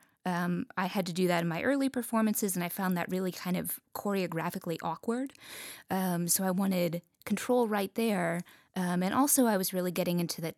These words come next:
tiny little sounds of voice and mouth, like, you know, this little stuff.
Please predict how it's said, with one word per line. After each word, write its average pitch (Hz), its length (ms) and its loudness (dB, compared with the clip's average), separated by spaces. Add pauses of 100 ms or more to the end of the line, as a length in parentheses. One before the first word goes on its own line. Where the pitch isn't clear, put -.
(100)
tiny 254 600 6
little 208 240 0
sounds 190 400 2
of 165 80 2
voice 175 440 0
and 170 160 2
mouth, 170 360 -2
like, 160 180 -4 (1040)
you 208 140 -2
know, 180 120 0
this 175 220 -2
little 214 160 -2
stuff. 180 560 0